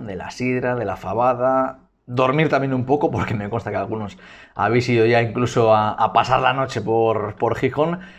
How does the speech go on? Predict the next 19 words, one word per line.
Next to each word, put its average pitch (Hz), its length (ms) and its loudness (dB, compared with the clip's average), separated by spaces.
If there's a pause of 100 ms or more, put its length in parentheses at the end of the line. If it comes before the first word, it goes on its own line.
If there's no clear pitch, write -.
(160)
así - 240 -10
que 117 60 -2
disfrutarlo 110 400 -2
mucho. 170 440 2
Algunos, 139 560 4
además, 156 380 2
os 110 140 -4
venís 135 240 -2
con 120 180 -4
premio, 160 400 -2
que 135 80 -4
me 110 160 -6
consta 123 320 -4
que, 107 420 -4
como 104 220 -8
mi 107 180 -6
amigo 117 320 -2
Javier 113 300 -2
González 110 540 0